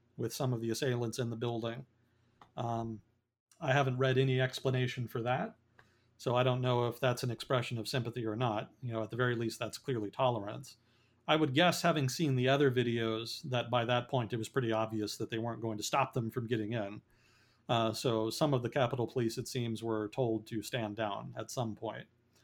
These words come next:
Uh, I remember seeing a video where there were riot police, uh,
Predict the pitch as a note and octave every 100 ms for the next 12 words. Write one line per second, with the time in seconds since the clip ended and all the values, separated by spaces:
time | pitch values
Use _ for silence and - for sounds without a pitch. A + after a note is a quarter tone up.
0 | _ _ _ _ A#2 A2 A2+ - C#3 C#3+
1 | F#3 F3+ D3+ F#3+ D#3 C#3 B2 C3+ C3 B2+
2 | B2 B2 A#2+ A#2+ A#2 A2+ A2 A2 B2+ C3+
3 | B2+ B2+ A#2+ A2 - - - _ _ _
4 | _ _ _ _ _ _ _ - _ D3+
5 | C3 B2 A#2+